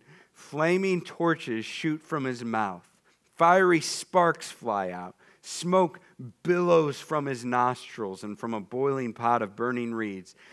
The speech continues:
His breath sets coals ablaze, and flames pour out of his mouth. Strength resi-, resides in his neck, and dismay dances before him.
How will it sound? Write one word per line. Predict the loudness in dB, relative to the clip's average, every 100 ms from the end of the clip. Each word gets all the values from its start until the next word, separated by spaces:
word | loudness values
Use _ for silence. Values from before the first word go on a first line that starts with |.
| -18 -6
His | -4 -4
breath | -12 -4 2 4 4 0
sets | -10 -6 -8 -8
coals | -10 -2 -2 -2
ablaze, | -4 0 2 2 0
and | -8 -12
flames | -4 -2 -2 -4 -12
pour | -10 0 4
out | 6 4
of | 2
his | -6
mouth. | -8 -8 -10 -14 _ _ _ _ _
Strength | -14 -12 -4 0 2 2 0
resi-, | -2 2 4 4 2 -4
resides | -10 -2 -2 2 2 2 0
in | -6
his | -8 -6
neck, | -2 2 2 0 -6
and | -8
dismay | -8 -8 0 0 0
dances | -2 -2 -4 -6 -12
before | -10 -12 -6 -2 0
him. | -2